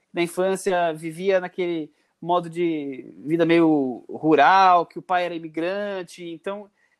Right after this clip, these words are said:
ela trouxe tudo isso, mas, claro, com esses elementos de fantasia, ela criou uma história que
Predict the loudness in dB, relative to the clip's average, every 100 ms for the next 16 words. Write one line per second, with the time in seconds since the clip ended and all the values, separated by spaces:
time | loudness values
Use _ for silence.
0 | _ -4 -4 -4 -8 -10 -10 -14 -12 -10
1 | -10 -12 -12 -6 -6 -2 0 0 -2 -6
2 | -8 -6 -8 -10 -16 -12 -10 -2 -2 -2
3 | -2 0 -2 -4 -4 -4 -4 -8 -6 -6
4 | -6 -10 -16 -16